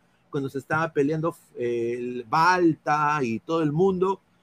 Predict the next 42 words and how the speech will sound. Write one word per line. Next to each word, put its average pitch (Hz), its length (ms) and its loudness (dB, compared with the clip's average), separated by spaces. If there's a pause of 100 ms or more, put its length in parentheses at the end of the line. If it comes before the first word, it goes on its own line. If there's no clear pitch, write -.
(240)
la 127 160 2
U 160 80 6
le 160 180 4
gana 180 200 2
a - 20 2
Independiente 135 580 -2
del 120 180 0
Valle. 107 360 -2 (140)
Así 135 180 -4
que 143 140 -4
vamos 160 320 -2
a 131 80 0
ver, 123 240 -2
¿no? 123 180 -10 (480)
Dice, 151 400 2
"Cacanía 147 520 -2
me 175 100 2
lo 143 120 2
paso 156 240 -2
por 156 160 -2
los 131 200 2
huevos", 147 500 4
dice 147 320 -2
Gerson 160 340 -2
Gerardo, 156 340 0
her-, 139 160 -2
hermano, 147 380 -2 (160)
eh, 131 680 -4 (160)
hermano, 156 420 0
un 175 80 2
abrazo. 165 440 0
"¿Cuál 170 180 -2
es 180 80 -2
tu 165 140 -6
score 160 180 -4
para 175 220 -2
mañana?". 151 320 -4
Un 165 60 -6
saludo 165 240 0
al 160 120 0
gran 156 240 -2
Gerson. 139 500 -2